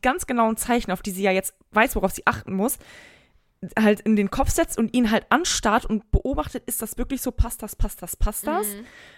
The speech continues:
Speaker 1: Also sie will ihn jetzt nochmal beobachten mit dem Wissen, dass er ein Vampir ist und das kann sie halt jetzt nicht.
Speaker 2: Mhm.
Speaker 1: Und das finde ich schon nachvollziehbar. Da wäre ich auch irgendwie so, ah.
Speaker 2: Aber ich habe trotzdem auch das Gefühl, dass es ist, weil sie ihn halt wirklich gut findet
Speaker 1: Ja,
Speaker 2: und
Speaker 1: natürlich,
Speaker 2: schlimm
Speaker 1: klar.
Speaker 2: ist, dass sie ihn nicht sieht.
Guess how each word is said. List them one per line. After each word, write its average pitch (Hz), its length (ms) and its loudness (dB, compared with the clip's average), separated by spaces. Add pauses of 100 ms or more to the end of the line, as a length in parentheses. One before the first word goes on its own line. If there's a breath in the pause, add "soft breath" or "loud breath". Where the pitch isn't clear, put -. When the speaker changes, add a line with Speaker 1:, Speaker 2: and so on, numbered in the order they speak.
Speaker 1:
Also 196 180 -2
sie 208 120 -2
will 247 100 2
ihn 254 140 2
jetzt 247 160 -2
nochmal 233 200 4
beobachten 226 580 0
mit 247 180 -2
dem 233 300 -2
Wissen, 262 360 0
dass 214 200 -4
er 208 60 4
ein 208 100 2
Vampir 190 440 0
ist 196 220 -2
und 214 120 -8 (100)
das 226 160 2
kann 339 180 4
sie 269 140 -2
halt 170 160 -6
jetzt - 240 -10
nicht. - 300 -12 (520 soft breath)
Speaker 2:
Mhm. 190 300 -8
Speaker 1:
Und 220 400 2 (640)
das 269 580 2
finde 285 200 -2
ich - 100 -4
schon 330 180 0
nachvollziehbar. 180 500 0
Da - 20 -6
wäre 269 100 -6
ich - 100 -8
auch 370 160 0
irgendwie 160 260 -8
so, 156 300 -4 (220)
ah. 180 260 2 (520 loud breath)
Speaker 2:
Aber 262 180 0
ich 269 120 -6
habe 269 80 -6
trotzdem 285 320 -10
auch 294 60 -6
das 277 180 -8
Gefühl, - 280 -12
dass 269 140 -8
es 240 100 -16
ist, 254 120 -14
weil 254 140 -6
sie 208 80 -18
ihn 247 100 -14
halt 254 140 -10
wirklich 240 220 -14
gut 247 180 -14
findet 220 240 -2
Speaker 1:
Ja, 180 160 8
Speaker 2:
und 180 60 2
Speaker 1:
natürlich, 175 400 2
Speaker 2:
schlimm 240 120 -12
Speaker 1:
klar. 175 120 2
Speaker 2:
ist, 151 40 -2
dass 147 120 -14
sie 180 80 -18
ihn 202 80 -14
nicht 190 160 -16
sieht. 180 420 -20